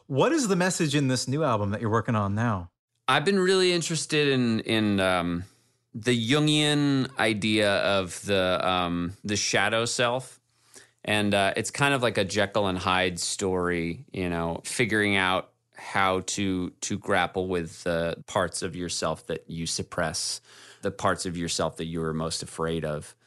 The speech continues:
Speaker 2: and grappling with that. As, as broad as that is, that's, that's kind of what the new record is, is about.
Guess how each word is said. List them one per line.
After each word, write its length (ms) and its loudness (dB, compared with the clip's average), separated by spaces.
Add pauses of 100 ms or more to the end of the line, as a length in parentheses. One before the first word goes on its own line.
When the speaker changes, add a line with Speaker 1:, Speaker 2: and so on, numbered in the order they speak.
(340)
Speaker 2:
and 280 -6
grappling 640 0
with 300 -8
that. 520 -4 (460)
As, 260 2
as 220 2
broad 420 4
as 140 0
that 220 2
is, 140 0
that's, 240 0
that's 200 -2
kind 180 2
of 60 0
what 180 -2
the 100 -2
new 160 -2
record 420 -2
is, 280 -6
is 420 -8
about. 580 -4